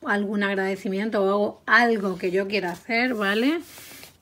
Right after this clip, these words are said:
Y ahora voy aquí a dar las gracias por cinco cosas que pasaron ayer y que a mí me gustaron.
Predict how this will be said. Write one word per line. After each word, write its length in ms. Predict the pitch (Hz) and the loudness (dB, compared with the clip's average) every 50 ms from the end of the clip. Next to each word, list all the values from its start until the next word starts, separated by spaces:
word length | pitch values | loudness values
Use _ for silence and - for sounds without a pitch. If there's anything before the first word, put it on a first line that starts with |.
| - | -4
Y 140 | - 262 226 | 0 2 4
ahora 300 | 220 220 226 240 247 233 | 6 6 6 6 6 6
voy 240 | 220 226 233 240 226 | 4 4 2 2 2
aquí 260 | 220 202 202 226 240 | 2 0 0 2 2
a 100 | 233 208 | 4 4
dar 160 | 202 208 220 | 2 2 2
las 220 | 220 233 233 214 208 | 4 4 2 2 2
gracias 480 | 226 220 226 226 220 - 254 254 247 | 0 0 0 0 2 2 0 0 0
por 300 | 247 - - 226 196 185 | -2 -4 -4 -4 -4 -4
cinco 440 | - - - 247 247 240 - 220 180 | -2 0 2 2 2 2 2 -2 -4
cosas 680 | - 233 226 240 233 - 247 233 233 240 - - - | -2 0 -2 0 0 2 2 4 4 2 0 -6 -10
que 160 | - - 226 190 | -10 -12 -12 -12
pasaron 440 | 202 202 - 208 208 214 220 214 | -10 -12 -10 -10 -10 -8 -8 -8
ayer 500 | 208 214 214 220 240 254 254 262 294 - - - | -8 -6 -2 0 2 2 2 2 -2 -4 -6 -6
y 120 | - 240 | -6 -6
que 160 | 226 - - 269 | -4 0 2 4
a 80 | 269 | 6
mí 320 | 277 269 247 240 254 359 - - | 8 6 6 4 2 0 -2 -4
me 340 | - 254 226 220 233 269 - - | -2 -2 0 0 0 -2 -2 -4
gustaron. 640 | 262 196 202 196 - - 185 175 180 180 180 180 - | -6 -6 -6 -8 -6 -6 -6 -6 -6 -8 -10 -12 -16